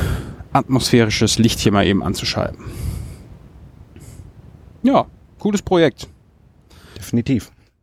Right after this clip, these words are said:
Speaker 1: Ja, dann haben wir als zweites Thema, ja, hier so ein Projekt, was wir zusammen irgendwie aus Versehen gestartet haben. Ähm,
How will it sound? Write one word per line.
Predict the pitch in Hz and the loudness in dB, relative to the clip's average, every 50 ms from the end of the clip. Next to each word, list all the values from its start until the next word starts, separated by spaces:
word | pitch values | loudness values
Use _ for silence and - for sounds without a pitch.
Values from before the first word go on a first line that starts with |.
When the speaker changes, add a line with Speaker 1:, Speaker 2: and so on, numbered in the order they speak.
| _ _ - | _ _ 0
Speaker 1:
Ja, | 190 170 135 | 2 4 4
dann | 143 156 165 | 4 4 4
haben | 175 185 | 4 4
wir | 180 180 180 180 175 170 - - - - _ _ _ _ - | 4 4 4 4 4 2 -2 -8 -20 -20 _ _ _ _ -2
als | 135 139 - - | -2 -2 -2 -2
zweites | - 147 147 165 - 180 - - | 0 2 2 4 2 0 -2 0
Thema, | - 165 170 185 190 185 190 202 220 220 - - | 2 2 4 6 6 6 6 6 4 0 -4 -4
ja, | 156 151 151 | -2 0 0
hier | 143 139 151 151 147 135 | 2 2 4 4 4 4
so | 135 | 2
ein | 139 - | 2 0
Projekt, | - 143 139 135 - | 2 0 0 0 0
was | 135 - - | -2 -2 2
wir | 127 127 123 123 120 120 120 120 117 - - | 4 6 6 6 6 4 2 0 -4 -10 -10
zusammen | - - 120 131 143 170 170 | -8 -2 0 2 2 2 2
irgendwie | 143 165 165 160 - 170 170 175 180 170 - | 0 -2 -4 -4 -2 0 2 4 4 4 4
aus | 139 165 165 | 4 2 2
Versehen | - 165 151 151 151 160 170 | 2 2 2 4 4 2 2
gestartet | - - - 135 147 - 170 - 147 | 0 0 2 2 4 4 2 0 2
haben. | 165 160 170 185 226 - - - - - - - - - - - _ - _ _ _ - - - - - - - - _ - | 4 4 4 4 2 0 -2 -10 -20 -20 -20 -20 -20 -20 -20 -20 _ -20 _ _ _ -20 -20 -20 -20 -20 -20 -20 -20 _ -6
Ähm, | 131 117 117 117 120 117 117 120 123 117 | -2 0 2 4 4 4 4 2 0 -2